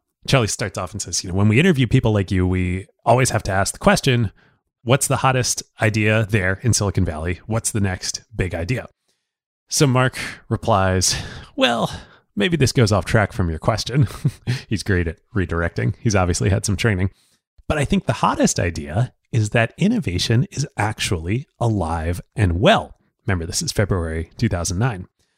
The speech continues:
"But look, there are a lot of people out there who are arguing the other side of that." So he's already setting up, like, "We are the champions of innovation. Only we can save you." Then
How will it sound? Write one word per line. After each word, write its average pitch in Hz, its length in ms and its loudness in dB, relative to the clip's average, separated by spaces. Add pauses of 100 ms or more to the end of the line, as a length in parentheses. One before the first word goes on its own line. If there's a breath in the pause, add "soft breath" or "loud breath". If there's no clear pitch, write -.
(240)
"But 101 160 -2
look, 147 360 2 (120)
there 151 180 2
are 120 60 2
a 92 80 2
lot 117 420 2
of 123 80 0
people 143 300 4
out 135 220 2
there 85 240 0
who 110 160 0
are 90 180 0
arguing 87 540 0 (160)
the 98 120 0
other 92 240 -4
side 120 360 4
of - 120 -14
that." 76 260 -16 (180)
So 101 200 -12
he's 90 140 -10
already 107 340 -2
setting 104 360 -4
up, 95 220 -8
like, 85 300 -12
"We 156 320 -8
are 139 160 -6
the 127 120 -12
champions 110 720 0
of 113 120 -8
innovation. 113 600 -4 (420 loud breath)
Only 170 280 4
we 151 180 0
can 120 160 -2
save 117 260 -2
you." 80 160 -4 (640)
Then 135 440 0